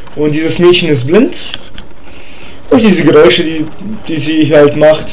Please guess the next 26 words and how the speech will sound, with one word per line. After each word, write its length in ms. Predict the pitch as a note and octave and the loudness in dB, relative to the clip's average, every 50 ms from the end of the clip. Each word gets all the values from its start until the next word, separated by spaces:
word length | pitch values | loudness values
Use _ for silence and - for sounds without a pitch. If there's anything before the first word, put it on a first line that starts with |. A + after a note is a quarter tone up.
| - - - - - - - - - - - - - - - - - - - - - - - - - - - - - - - - - - - - - - - - - - - - - - | -10 -10 -12 -12 -12 -12 -12 -12 -12 -12 -10 -10 -10 -10 -10 -10 -12 -12 -12 -10 -10 -10 -10 -10 -10 -10 -10 -10 -10 -10 -10 -10 -10 -10 -10 -10 -10 -12 -10 -10 -12 -12 -12 -12 -8 0
kann 160 | D3+ D3 C#3+ | 0 2 2
sie 140 | C3 D3 D3+ | 2 2 2
halt 160 | D#3+ D#3 D#3 | 2 0 2
sehen, 260 | F3+ F3+ D#3 C3+ C3 | 2 2 2 2 0
aber 380 | B2 B2+ B2 B2 A#2+ A#2+ B2 B2 - - - - - - - - - - - | -2 -2 0 2 2 2 0 -2 -6 -8 -10 -10 -8 -6 -6 -6 -6 -6 -4
wir 100 | - D3 | -4 -2
können 200 | B2+ - F3+ F3+ | 0 2 2 2
schon 180 | F3+ - F#3 E3+ | 2 2 0 2
mal 300 | E3 E3 D#3+ D#3+ D#3+ - - - - - - - - - - - - - | 2 2 2 0 -2 -4 -6 -10 -12 -12 -12 -10 -12 -12 -12 -14 -12 -8
die 80 | - - | -6 -2
Grafik 440 | B2+ - - - - - D#4+ - - | 2 4 4 4 4 0 -2 0 2
eigentlich 340 | F#3+ G3+ G3+ A3+ G#3+ - - | 2 2 4 2 0 0 2
schon 480 | G#3+ G#3 G3+ G3+ G3 F#3 F3+ F3 F#3+ - - - - - - D3 B2+ B2+ | 2 2 2 2 0 -2 -4 -6 -8 -8 -10 -8 -8 -8 -6 -6 -6 -4
ziemlich 460 | - - G#3+ A#3+ D4 C#4 - - - | 2 4 6 6 6 6 4 4 4
ansprechend. 720 | F#3+ A3+ A#3 - - - C4 C#3+ - G3 G#3+ C4 A#3 - - - - - - - - - - - - - - - - - - - - - | 4 4 4 2 2 2 2 2 4 2 2 2 0 -4 -10 -10 -12 -12 -12 -12 -10 -10 -10 -10 -12 -12 -12 -12 -12 -12 -12 -12 -10 -4
Äh, 220 | C3+ C3 C3+ C3+ | 0 2 4 4
ich 100 | - - | 4 4
hoffe, 200 | D3+ C#3+ D3 D#3+ | 2 2 2 2
ich 120 | D3 C#3+ D3 | 0 2 2
scheitere 340 | - D#3 E3 F#3 F3+ E3 | 4 2 4 4 2 2
jetzt 200 | E3 D#3 C3 C#3+ | 2 0 0 2
nicht 180 | F3 F#3 F#3 - | 2 2 2 4
so 80 | F#3+ F3+ F#3+ F#3 | 2 4 4 6
doll 200 | - D3+ D3 D3 | 6 6 6 6
im 180 | D3 D3 C#3 B2+ | 6 4 2 0
Video. 400 | E3 G#3+ F#3+ E3+ C#3+ F3 - | 2 2 4 4 4 4 2